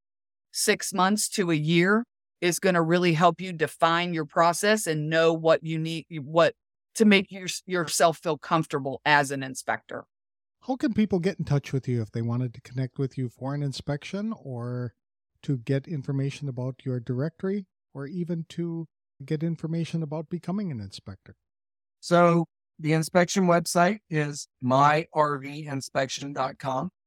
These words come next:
Speaker 3: and the phone number's on there, our email address is on there.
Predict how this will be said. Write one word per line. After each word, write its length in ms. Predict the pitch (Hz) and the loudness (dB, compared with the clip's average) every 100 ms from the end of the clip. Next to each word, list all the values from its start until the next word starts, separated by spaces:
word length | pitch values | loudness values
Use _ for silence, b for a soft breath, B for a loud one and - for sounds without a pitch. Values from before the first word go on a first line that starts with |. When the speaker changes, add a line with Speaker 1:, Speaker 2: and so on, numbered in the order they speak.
| _ _ _ - | _ _ _ -20
Speaker 3:
and 680 | 120 107 107 110 110 220 220 _ _ _ _ _ | -18 -16 -16 -14 -12 -12 -14 _ _ _ _ _
the 80 | - | -20
phone 280 | 113 135 139 | -10 -8 -6
number's 420 | 139 131 139 123 | -8 -8 -8 -8
on 240 | 135 135 135 | -6 -6 -4
there, 380 | 131 131 131 | -2 -2 -2
our 160 | 120 110 | -4 -8
email 380 | 123 135 127 127 | -10 -10 -6 -6
address 360 | 123 127 123 | -6 -8 -8
is 120 | 127 120 | -10 -8
on 220 | 123 120 | -8 -6
there. 360 | 120 117 117 | -8 -8 -10